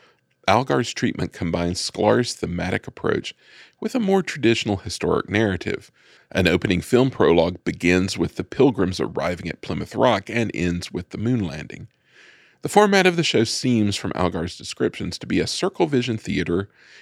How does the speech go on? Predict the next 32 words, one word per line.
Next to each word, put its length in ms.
with 200
audio 340
animatronic 640
tableau 600
appearing 500
on 140
a 60
stage 840
beneath 440
the 80
front 360
center 360
screen. 720
The 100
tone 240
of 80
the 100
show 220
is 160
very 420
serious 800
and 140
stentorian, 960
uh, 280
not 300
unlike 400
the 100
original 440
Hall 280
of 120
Presidents 500
script. 400